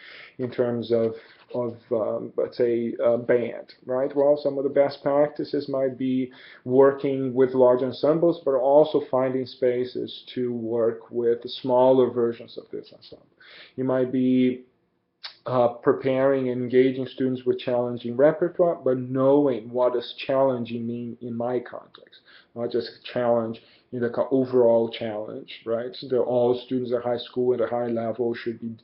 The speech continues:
doing this, X, Y, and Z, but challenge in cer-, in terms of what is it that my students have been playing, what is it they could play, and what is it that's going to be effective in terms of skill building, but also effective in terms of learning musicianship, also effective in terms of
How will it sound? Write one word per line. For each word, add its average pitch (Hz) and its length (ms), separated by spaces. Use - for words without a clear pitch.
doing 117 360
this, 113 380
X, - 220
Y, 104 140
and 110 100
Z, 160 240
but 127 120
challenge 131 500
in 120 80
cer-, 117 340
in 127 120
terms 117 320
of 113 100
what 127 200
is 120 140
it 127 120
that 117 100
my 120 200
students 127 380
have 113 180
been 113 160
playing, 117 380
what 113 180
is 113 140
it 113 60
they 107 180
could 131 360
play, 107 360
and 117 100
what 120 160
is 123 140
it 123 100
that's 113 180
going 117 220
to 113 60
be 110 140
effective 170 580
in 120 120
terms 120 280
of 113 80
skill 117 360
building, 113 440
but 110 180
also 135 440
effective 120 460
in 117 60
terms 117 360
of 110 100
learning 120 380
musicianship, 127 720
also 131 500
effective 120 520
in 127 120
terms 123 340
of 117 100